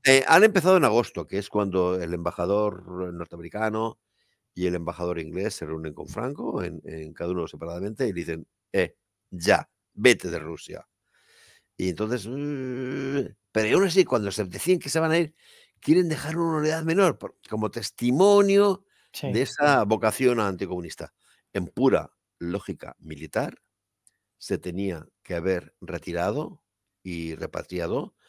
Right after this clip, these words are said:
Speaker 1: sin que los alemanes hubieran dicho nada, no hubieran tenido nada que objetar, porque tenía toda la lógica del mundo.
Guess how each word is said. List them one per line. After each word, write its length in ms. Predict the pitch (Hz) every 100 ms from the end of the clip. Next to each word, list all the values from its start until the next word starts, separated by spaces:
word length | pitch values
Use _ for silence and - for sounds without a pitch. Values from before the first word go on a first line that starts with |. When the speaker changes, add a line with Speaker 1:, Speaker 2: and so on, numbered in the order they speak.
| _ _ _
Speaker 1:
sin 280 | - 113 110
que 80 | 98
los 80 | 90
alemanes 240 | 95 131
hubieran 160 | 127 110
dicho 240 | 107 92
nada, 520 | 90 90 104 143 127 95
no 120 | 113
hubieran 140 | 147
tenido 220 | 131 135
nada 480 | 95 95 127 151 98
que 120 | -
objetar, 480 | 87 - 92 113 101
porque 220 | 85 76
tenía 220 | 78 98 87 _
toda 880 | 98 104 113 113 113 113 113 113 107
la 80 | 95
lógica 320 | 90 78 78
del 100 | 76
mundo. 400 | 85 117 131 143